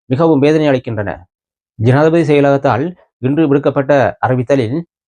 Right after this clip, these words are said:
இந்த வீதி விபத்தில் உயிரிழந்த அனைவருக்கும் தலா பத்து லட்சம் ரூபா வழங்கப் போவதாக அரசாங்கம் அறிவித்திருக்கின்றது. என்னதான் இருந்தாலும் இந்த இழப்பீடு மக்களின் உயிர், உயிர்களுக்கு இடையாகாது.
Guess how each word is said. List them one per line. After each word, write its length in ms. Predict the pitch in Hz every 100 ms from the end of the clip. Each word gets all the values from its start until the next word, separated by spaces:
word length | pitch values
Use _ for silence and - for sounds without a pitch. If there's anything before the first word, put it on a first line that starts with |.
| _ _ 131
இந்த 180 | 147 151 131
வீதி 220 | 131 151
விபத்தில் 380 | 147 139 139 147 -
உயிரிழந்த 440 | 139 143 139 139 135 104 _ _ -
அனைவருக்கும் 680 | 120 135 143 143 147 135 135 - _ _ -
தலா 220 | 135 135 95 - _ _ _ _
பத்து 200 | 120 127 151
லட்சம் 360 | 143 151 139 131 _ _ -
ரூபா 220 | 131 127 139 - _ _
வழங்கப் 320 | 120 147 143
போவதாக 460 | 131 131 127 131 120 -
அரசாங்கம் 560 | 117 127 139 135 120 - _ _
அறிவித்திருக்கின்றது. 720 | 117 127 113 113 113 101 87 - _ _ _ _ _ _ _ _ -
என்னதான் 400 | 143 160 160 139
இருந்தாலும் 480 | 139 147 151 135 170 - _ -
இந்த 180 | 135 135 -
இழப்பீடு 520 | 143 165 156 147 120 131 - _ -
மக்களின் 340 | 127 - 143 127
உயிர், 220 | 143 165 156 -
உயிர்களுக்கு 560 | 139 151 156 127 131 139 - 139
இடையாகாது. 560 | 147 269 127 117 98